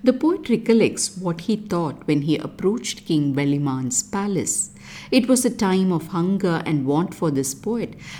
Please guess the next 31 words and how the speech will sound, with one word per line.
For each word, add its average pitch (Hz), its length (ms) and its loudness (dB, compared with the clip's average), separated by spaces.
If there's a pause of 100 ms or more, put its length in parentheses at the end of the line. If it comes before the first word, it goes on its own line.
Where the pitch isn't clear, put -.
and 254 120 10
he 254 80 12
seems 320 320 4
to 247 100 6
have - 160 2
arrived 226 540 0
with 160 200 4
much 175 480 0
hope 214 400 0 (280)
that 226 140 2
his 190 180 4
words 277 400 6
would 190 140 4
be 160 140 0
well 185 420 0
received 196 480 0
by 147 180 -2
the 131 140 -4
king, 202 540 -4 (180)
famous 269 720 6
for 143 160 0
being 135 400 2
benevolent, 165 760 0 (380)
like 247 220 6
a 220 220 4
huge 311 440 6
tree 196 320 0
offering 170 420 2
shade 208 440 0
in 143 200 0
summer, 190 600 -2